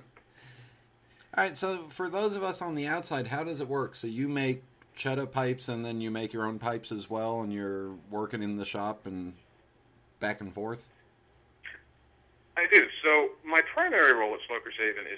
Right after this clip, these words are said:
Speaker 2: to make the Chetta brand pipes, um, which are sort of our top-tier, um, high-quality artisan pipes. Um, now, I do a lot of other things in addition to making Chetta pipes. Um,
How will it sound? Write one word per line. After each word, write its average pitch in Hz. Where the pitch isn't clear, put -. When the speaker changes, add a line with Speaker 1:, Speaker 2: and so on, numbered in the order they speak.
Speaker 2:
to 107
make 107
the 107
Chetta 117
brand 95
pipes, -
um, 90
which -
are 98
sort 107
of 98
our 92
top-tier, 95
um, 90
high-quality 95
artisan 87
pipes. 87
Um, 95
now, 107
I 120
do 135
a 117
lot 113
of 107
other 110
things 104
in 90
addition 98
to -
making 107
Chetta 87
pipes. 87
Um, 82